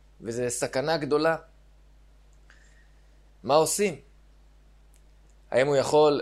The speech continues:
לכבות את הפתיליה בשבת? האם הוא יכול לקרוא לנוכרי שיבוא ויכבה את הפתיליה הזאת? נראה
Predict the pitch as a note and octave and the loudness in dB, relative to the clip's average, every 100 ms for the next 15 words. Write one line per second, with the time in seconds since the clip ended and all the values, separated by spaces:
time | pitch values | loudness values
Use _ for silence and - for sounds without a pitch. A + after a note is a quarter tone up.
0 | - A#2 - A#2 D3 D3 C#3 - C3 A2+ | -4 -4 -2 0 0 -2 -6 -6 -6 2
1 | B2+ B2 - F#2+ C3+ D#3+ - - - _ | 2 2 -4 0 2 2 0 -16 -18 _
2 | _ _ _ _ _ _ _ B2 D#3 D3 | _ _ _ _ _ _ _ -2 2 2
3 | A#2+ D#3+ D3 C#3+ D#3+ D#3 C3+ - C3+ F3 | 4 2 2 4 4 4 0 -4 0 2
4 | F3+ B2+ C3 B2 D3+ C3+ B2 A2+ D3+ D3 | 2 0 0 2 2 2 0 2 2 0
5 | B2 - A2+ A#2 D3 D#3+ D3+ E3 - - | -4 -4 -2 2 4 4 0 -4 -6 -20
6 | _ _ _ _ _ _ _ _ _ _ | _ _ _ _ _ _ _ _ _ _
7 | _ _ - _ _ - _ - - - | _ _ -20 _ _ -20 _ -20 -20 -20
8 | _ _ _ _ _ - C#3 F3 A3 | _ _ _ _ _ -10 -2 4 6